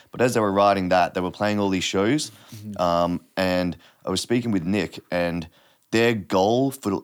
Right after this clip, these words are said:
Speaker 1: tw-, it was about twelve months leading up to it. Their goal as a band, they would go, "We are going to be better than every headline band we play with."
Speaker 2: Mm-hmm.
Speaker 1: Their goal was to blow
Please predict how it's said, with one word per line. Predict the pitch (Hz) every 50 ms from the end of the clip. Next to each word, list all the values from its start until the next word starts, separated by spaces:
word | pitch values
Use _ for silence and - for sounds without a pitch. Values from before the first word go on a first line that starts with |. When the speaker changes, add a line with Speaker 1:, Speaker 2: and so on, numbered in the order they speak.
| - -
Speaker 1:
tw-, | - - 117 104
it | 104
was | 107 98
about | 98 123 - -
twelve | - - 123 120 120 113 113
months | 107 101 92 - -
leading | 90 92 90 90 87
up | 76 -
to | - 87
it. | 78 73 -
Their | 98 101 101
goal | 101 101 104 107 113 107
as | 92
a | 95
band, | 80 85 87 87 85 82 85
they | 85
would | 87 82
go, | 85 85 85 85 82 -
"We | - 78 80 98 104 107
are | 110
going | 110 113 110 110
to | 98
be | 85 98 92 92 90 90 - - - _ _ _ - 90 80 73 - _ _ _
better | - 113 101 95 90 85 90 98
than | 95 95 87 87 82 - _
every | 90 92 90 85 90 82
headline | 80 85 82 80 82 80 80
band | 78 80 80 80
we | 80
play | 78 - 80 78 78
with." | 73 - -
Speaker 2:
Mm-hmm. | 120
Speaker 1:
Their | 104 98
goal | 107 95 92 90 95 107 104
was | 95 92 87 -
to | -
blow | 90 80 - 92 90 90 87